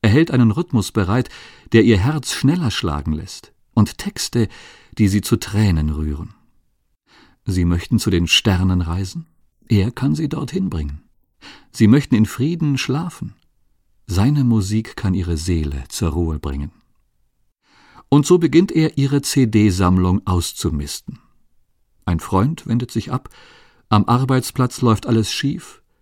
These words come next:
der Ehepartner versteht sie überhaupt nicht, die Gemeinde ist furchtbar langweilig.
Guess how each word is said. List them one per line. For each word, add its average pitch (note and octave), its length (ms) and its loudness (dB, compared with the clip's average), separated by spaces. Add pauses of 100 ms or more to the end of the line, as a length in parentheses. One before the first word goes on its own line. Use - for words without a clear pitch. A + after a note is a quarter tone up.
(160)
der A2 100 2
Ehepartner B2 680 2
versteht B2 480 0
sie - 100 -2
überhaupt G#2+ 480 -2
nicht, C#3 300 -6 (480)
die F#2+ 60 0
Gemeinde G#2 480 4
ist - 240 -4
furchtbar B2 500 -2
langweilig. G#2+ 800 -4